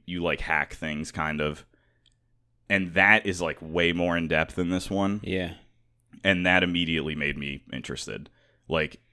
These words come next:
Speaker 1: it got, it started getting weird.
Speaker 2: Yeah.
Speaker 1: Like, and that's what the first one did really well.
Speaker 2: Yeah, the first game, the thing that, uh, maybe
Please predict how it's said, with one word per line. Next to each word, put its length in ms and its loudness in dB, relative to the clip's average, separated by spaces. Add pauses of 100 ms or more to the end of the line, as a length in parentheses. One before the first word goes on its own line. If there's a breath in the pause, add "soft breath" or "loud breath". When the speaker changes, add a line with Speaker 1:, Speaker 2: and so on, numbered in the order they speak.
(120)
Speaker 1:
it 100 -2
got, 320 2 (640)
it 100 0
started 360 6
getting 320 -2
weird. 420 -6 (180)
Speaker 2:
Yeah. 200 -2
Speaker 1:
Like, 380 -2
and 120 -2
that's 220 -2
what 340 0 (240)
the 80 -8
first 360 -2
one 200 4
did 160 2
really 260 0
well. 140 0
Speaker 2:
Yeah, 120 6
the 60 4
first 280 4
game, 360 2 (280)
the 120 4
thing 340 2
that, 240 2
uh, 140 -8 (280)
maybe 720 2